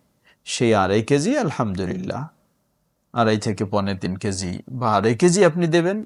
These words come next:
যথেষ্ট আলহামদুলিল্লাহ। কারণ কেউ যখন দুই কেজি চল্লিশ গ্রাম, খুব শক্ত করে বলছেন প্রমাণ সহকারে, দুই কেজি চল্লিশ গ্রাম, তাহলে সেখানে আড়াই কেজি তার চেয়ে অনেক বেশি আছে। আবার যারা পৌনে তিন বা তিন কেজি বলছেন, তাদের তুলনায়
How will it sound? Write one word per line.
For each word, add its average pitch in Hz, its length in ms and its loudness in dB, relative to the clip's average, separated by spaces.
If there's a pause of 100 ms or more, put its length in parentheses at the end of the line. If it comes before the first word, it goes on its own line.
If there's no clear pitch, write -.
যথেষ্ট 220 420 -2
আলহামদুলিল্লাহ। 110 640 -2
কারণ 123 260 2
কেউ 170 220 4
যখন 165 340 2
দুই 165 160 6
কেজি 170 300 4
চল্লিশ 208 460 6
গ্রাম, 180 420 6
খুব 180 220 -2
শক্ত 175 340 0
করে 147 200 6
বলছেন 101 440 2
প্রমাণ 117 320 2
সহকারে, - 560 -6 (720)
দুই 135 160 4
কেজি 156 240 2
চল্লিশ 170 460 6
গ্রাম, 98 400 -6 (600)
তাহলে 196 160 4
সেখানে 190 340 4
আড়াই 165 260 8
কেজি 156 420 2 (540)
তার 117 120 2
চেয়ে 135 220 2
অনেক 147 240 0
বেশি 160 300 4
আছে। 151 260 0 (580)
আবার 120 260 4
যারা 143 260 8
পৌনে 143 300 2
তিন 147 260 -2
বা 139 100 4
তিন 147 260 0
কেজি 147 220 4
বলছেন, 147 460 2 (340)
তাদের 110 280 2
তুলনায় 139 500 2